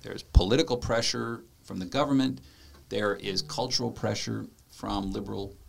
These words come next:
organizations and liberal journalists and, and so on. And so if black students are protesting on campus,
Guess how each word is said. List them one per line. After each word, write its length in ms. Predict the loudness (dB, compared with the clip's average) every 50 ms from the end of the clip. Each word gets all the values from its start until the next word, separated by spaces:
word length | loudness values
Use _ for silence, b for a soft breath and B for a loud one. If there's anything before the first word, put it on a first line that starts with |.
| -16 -10 -6
organizations 760 | -4 -2 -2 0 0 0 0 0 0 0 -2 -2 -2 -4 -4
and 120 | -4 -6 -6
liberal 280 | -6 -6 -6 -6 -6
journalists 580 | -4 -4 -4 -4 -4 -2 0 6 8 8 8 8 4 -4
and, 200 | -10 -8 -6 -6
and 120 | -2 0
so 240 | 2 2 2 2 2
on. 200 | 2 0 0 -4 B B B B B B B B B B B B B -6
And 120 | 2 6
so 320 | 6 6 6 4 0 -2 b b b b b b b b
if 320 | 0 2 4 4 2 0 -6 -14 -18 -20
black 340 | -8 2 4 4 4 6 8
students 320 | 8 8 8 6 2 0
are 60 | -2
protesting 580 | -2 0 2 4 4 4 6 6 6 6 6 4
on 140 | 0 -2 -4
campus, 600 | -4 -4 -4 -4 -4 -4 -2 0 0 0 0